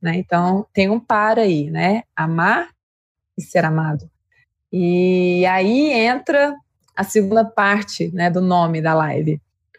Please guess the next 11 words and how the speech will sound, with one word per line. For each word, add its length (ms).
um 280
desencontro, 1120
né? 300
Porque 220
já 120
tem 140
um 80
desencontro 680
aí 140
nessa 640
reciprocidade 1300